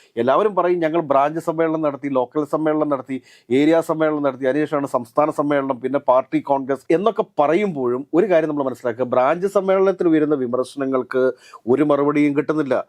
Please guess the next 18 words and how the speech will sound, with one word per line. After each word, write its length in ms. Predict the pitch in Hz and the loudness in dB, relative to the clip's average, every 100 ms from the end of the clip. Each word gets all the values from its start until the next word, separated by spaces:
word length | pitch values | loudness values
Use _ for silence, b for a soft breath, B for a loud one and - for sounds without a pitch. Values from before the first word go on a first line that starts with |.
| b b - | b b 0
ലോക്കൽ 400 | 139 170 196 196 196 | 2 2 2 0 2
സമ്മേളനങ്ങളിൽ 580 | 190 185 180 170 160 156 160 | 0 2 2 2 2 2 2
ഉയരുന്ന 320 | 143 143 143 139 b b - | 2 2 0 -4 b b -2
വിമർശനങ്ങൾക്ക് 680 | 135 151 147 147 143 131 147 131 | 0 0 0 -2 -2 0 -2 2
ഒരു 100 | 135 147 | 2 2
മറുപടിയും 400 | 135 143 147 139 | 0 2 2 0
കിട്ടുന്നില്ല. 360 | 135 143 139 117 - 120 | -2 -2 0 -2 -2 0
ഏരിയ 240 | 139 165 165 160 | 2 4 2 0
സമ്മേളനങ്ങളുടെ 580 | 143 143 139 139 139 131 | 0 0 0 0 0 0
അവസ്ഥയും 360 | 127 139 139 147 b b - | -2 -2 -2 -4 b b -4
സമാനമാണ്. 640 | 127 135 151 170 160 139 110 127 135 | 0 2 2 2 2 0 -4 -2 0
ഇനിയിപ്പോ 280 | 156 156 156 | 0 -2 0
ദാ 80 | 147 143 | 0 -2
ജില്ലാ 200 | 131 151 151 | 0 0 0
സമ്മേളനങ്ങളിലേക്ക് 580 | 156 156 147 151 151 143 | -2 -2 -2 -2 -2 -2
കടക്കുന്നു. 320 | 139 139 131 - B B _ 117 | -4 -4 -6 -8 B B _ 0
ജില്ലാ 260 | 151 180 214 220 | 4 4 4 2
സമ്മേളനങ്ങളിലും 720 | 196 190 180 185 185 180 180 | 0 2 4 4 4 2 2